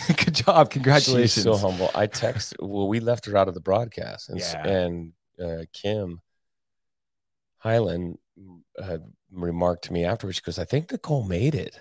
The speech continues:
Speaker 1: Yeah.
Speaker 2: "Are you, are you sure?" And she sent us a, she sent us an email saying,
Speaker 1: Yeah.
Speaker 2: "Yeah, based on my numbers." And so then I texted Nicole Rogers, said, "Hey, w-, where, can you open up your app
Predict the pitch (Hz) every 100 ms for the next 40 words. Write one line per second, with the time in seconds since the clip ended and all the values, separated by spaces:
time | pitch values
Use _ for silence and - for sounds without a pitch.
0 | _ 87 80 73 87 98 120 147 170 -
1 | 123 143 - 92 - 95 87 92 82 -
2 | - - 95 90 - 87 90 92 85 -
3 | 90 92 123 127 98 90 98 120 110 127
4 | 101 90 92 95 - 107 98 107 117 104
5 | _ _ _ _ _ _ _ _ _ _
6 | _ _ _ - 110 90 - 90 82 87
7 | - 90 85 98 98 82 - 87 92 127
8 | 110 87 _ _ _ _ _ _ _ -
9 | 104 98 104 104 - 98 101 110 107 104
10 | 98 90 85 92 101